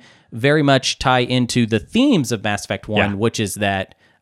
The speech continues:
Speaker 1: um, just to get into the lore a little bit, humanity has kind of appeared on this galactic stage
Speaker 2: Mm-hmm.
Speaker 1: suddenly, uh, and quickly, and all of these, they've, uh, encountered all these other, uh, intergalactic communities,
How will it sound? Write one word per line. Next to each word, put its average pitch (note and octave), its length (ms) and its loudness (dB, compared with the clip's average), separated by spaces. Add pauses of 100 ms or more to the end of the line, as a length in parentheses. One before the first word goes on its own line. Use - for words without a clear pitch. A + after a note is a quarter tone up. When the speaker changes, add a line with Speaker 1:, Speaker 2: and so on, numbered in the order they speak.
Speaker 1:
um, F#2+ 360 -4
just - 200 -2
to B2 80 -2
get A2 240 -2
into D3+ 280 0
the A#2 140 -2
lore D3 240 2
a A#2 60 2
little G2+ 160 -4
bit, G2+ 240 -2
humanity A#2 920 0
has A2+ 180 -4
kind A2+ 340 -2
of G2+ 340 -2 (320)
appeared A#2+ 600 0
on A2 220 -4
this G2+ 140 -4
galactic A2 540 -2
stage F#2+ 600 0 (100)
Speaker 2:
Mm-hmm. A#2 200 0
Speaker 1:
suddenly, G#2 840 -2 (120)
uh, G2+ 320 -4
and G#2+ 220 -4
quickly, G2+ 600 -4 (340)
and A#2 460 0 (140)
all C3+ 260 2
of B2+ 80 -2
these, A#2 280 0
they've, A2 320 -2 (120)
uh, G2+ 340 0
encountered A2 440 0
all B2+ 120 4
these C3+ 160 0
other, A#2+ 320 0
uh, G2+ 340 -4
intergalactic A2 840 -2 (240)
communities, A#2 800 0